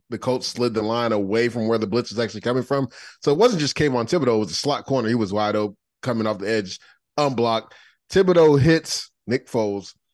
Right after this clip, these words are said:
and sacks him, right? Now, after he gets the sack, before getting up, he does a snow angel dance. I don't think he realized that Foles was hurt, but Jeff Saturday, the head coach for the Colts, didn't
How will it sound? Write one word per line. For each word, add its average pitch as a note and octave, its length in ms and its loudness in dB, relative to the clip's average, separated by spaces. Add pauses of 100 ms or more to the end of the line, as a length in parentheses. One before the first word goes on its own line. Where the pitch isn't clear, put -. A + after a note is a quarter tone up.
(440)
and G#2+ 240 -6
sacks C#3 400 -4
him, F#2+ 160 -10
right? G2 240 -6
Now, G2+ 480 -4
after D3 260 -2
he D#3 100 4
gets D3 200 -2
the A#2 100 -10
sack, C#3 360 0
before D3 280 0
getting D3+ 300 2
up, D#3 220 4
he B2 60 0
does A2+ 260 2
a A2+ 140 0
snow G#3+ 360 0
angel G2 300 -2
dance. F2 340 -8 (500)
I G3+ 100 4
don't A#3+ 160 4
think F#3+ 140 0
he F3+ 80 2
realized C3 760 2
that G#2+ 140 0 (140)
Foles G2+ 320 -2
was F2 140 -10
hurt, A2+ 300 -2 (520)
but A2+ 380 0 (220)
Jeff A#3+ 260 -2
Saturday, G3+ 460 0
the A#2+ 100 2
head G#3+ 340 0
coach A3 400 2
for D3 160 -4
the A#2+ 120 -2
Colts, - 420 -2 (800)
didn't A#3+ 600 0